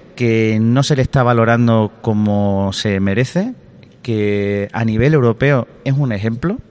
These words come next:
lo he dicho antes, es un foco en el cual,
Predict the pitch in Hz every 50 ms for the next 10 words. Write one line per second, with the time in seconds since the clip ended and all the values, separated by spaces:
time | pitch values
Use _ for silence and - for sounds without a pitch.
0 | _ _ _ _ - - 98 101 95 95 - - 101 87 95 101 - 160 196 -
1 | - - - - - - - - - - 123 131 127 127 113 - - 131 117 -
2 | 120 120 113 110 110 - - 120 120 120 113 104